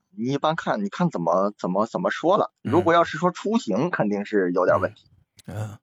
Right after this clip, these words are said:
Speaker 2: 嗯。
Speaker 1: 嗯，那出行呢，就得让这个家人或者是明眼人带着，
Speaker 2: 嗯。
Speaker 1: 就是出，走哪儿就带到哪儿。当然呢，也有一些个很不错的盲人朋友，这兄弟姐妹们，人家是独立出行，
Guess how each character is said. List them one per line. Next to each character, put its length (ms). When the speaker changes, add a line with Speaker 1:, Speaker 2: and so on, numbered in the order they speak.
Speaker 2:
嗯。 180
Speaker 1:
嗯， 100
那 80
出 220
行 240
呢， 100
就 140
得 340
让 280
这 120
个 240
家 180
人 300
或 160
者 80
是 100
明 140
眼 120
人 140
带 280
着， 100
Speaker 2:
嗯。 40
Speaker 1:
就 120
是 200
出， 200
走 220
哪 100
儿 240
就 120
带 200
到 120
哪 100
儿。 40
当 140
然 160
呢， 120
也 200
有 200
一 80
些 200
个 180
很 180
不 160
错 420
的 300
盲 240
人 180
朋 260
友， 240
这 100
兄 200
弟 120
姐 160
妹 120
们， 140
人 100
家 120
是 300
独 220
立 140
出 220
行， 160